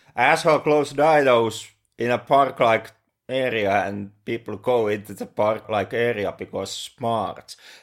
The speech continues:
That's basically the, the only storyline that these films truly have.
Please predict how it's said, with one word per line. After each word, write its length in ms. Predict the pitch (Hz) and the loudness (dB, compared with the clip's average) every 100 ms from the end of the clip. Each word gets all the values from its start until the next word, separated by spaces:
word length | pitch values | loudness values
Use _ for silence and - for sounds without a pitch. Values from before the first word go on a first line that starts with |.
| - | -12
That's 140 | 156 | -8
basically 460 | - 247 240 175 127 | 0 0 0 -4 0
the, 140 | 117 | 0
the 100 | 120 | 2
only 260 | 120 127 110 | 0 -2 -6
storyline 640 | - 113 101 92 87 - _ _ _ | -6 -4 -4 -6 -6 -14 _ _ _
that 240 | - 101 - | -10 -8 -8
these 180 | 113 - | -10 -10
films 640 | - 123 107 101 - - _ _ _ _ | -6 -4 -4 -6 -10 -14 _ _ _ _
truly 360 | - 143 127 101 | -10 -4 -2 0
have. 420 | 113 90 50 50 | 0 -2 -4 -10